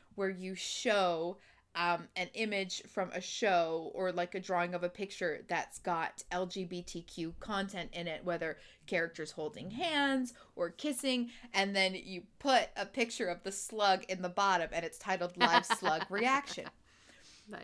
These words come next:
Speaker 1: So, I knew about the Live Slug Reaction meme. I hadn't watched this show yet. Someone did this scene, but they put Lucius's face in the box and said,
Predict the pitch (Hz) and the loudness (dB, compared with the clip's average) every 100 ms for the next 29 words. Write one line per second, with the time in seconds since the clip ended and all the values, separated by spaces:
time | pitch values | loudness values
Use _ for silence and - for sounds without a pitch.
0 | - - - 330 220 180 - 185 240 339 | -6 -4 2 6 6 4 0 0 0 2
1 | 339 330 247 220 226 - 202 214 247 254 | 2 2 0 0 0 -2 -2 2 2 2
2 | 247 214 165 160 160 - _ - 185 175 | -2 -6 -6 -10 -10 -16 _ 0 0 0
3 | 214 294 247 247 233 - 226 233 269 277 | 0 2 2 2 0 0 0 0 0 0
4 | 208 180 - - - _ - - 254 254 | 2 0 0 -8 -20 _ -8 2 4 4
5 | 320 330 262 254 240 190 - 226 247 - | 2 -2 0 4 4 2 6 6 6 -2
6 | - - - 262 254 196 170 - 196 196 | -8 -6 -4 0 0 0 -2 -10 -4 -2
7 | 196 240 - 190 254 339 - - 240 - | 0 -4 -4 2 2 2 -2 -4 -6 -2
8 | 185 180 - 190 190 180 175 - 254 320 | 0 0 -2 -6 -4 -4 -4 4 8 8
9 | - - - 196 190 156 185 175 | 4 -6 -4 -2 -2 2 2 2